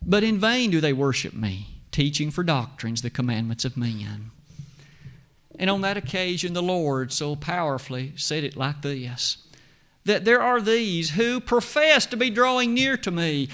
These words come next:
They speak as if they are attuned to the frequency from heaven, but yet in doctrine they deny me, because they teach what they want, what they prefer, and what the creeds of men may say,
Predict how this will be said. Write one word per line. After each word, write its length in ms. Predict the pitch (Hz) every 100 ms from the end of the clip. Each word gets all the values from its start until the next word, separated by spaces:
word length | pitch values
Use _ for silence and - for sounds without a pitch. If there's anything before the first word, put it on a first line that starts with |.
| -
They 180 | 262 269
speak 480 | - - 330 311 233
as 240 | 247 214
if 360 | 233 277 208 185
they 220 | 220 233
are 160 | 220
attuned 540 | 214 - - 302 277 214
to 60 | 185
the 40 |
frequency 600 | - 220 247 - 196 180
from 140 | 170 160
heaven, 500 | 185 165 120 123 123 - - -
but 200 | 143 143
yet 440 | 165 240 247 - - _ _ - - _ _ -
in 220 | 139 120
doctrine 520 | 131 127 127 - 127
they 120 | 123
deny 420 | 120 123 151 151
me, 280 | 113 95 110
because 420 | 127 - 135 135
they 160 | 131 147
teach 380 | 147 165 175 -
what 240 | 139 139
they 240 | 165 233 254
want, 360 | 160 170 196
what 220 | 160 -
they 180 | 156 214
prefer, 520 | - 240 - 180 208
and 100 | 220
what 140 | 185 185
the 80 | 175
creeds 400 | - 208 196 175
of 100 | 170
men 240 | 214 262
may 140 | 180
say, 640 | 160 - 226 240 135 117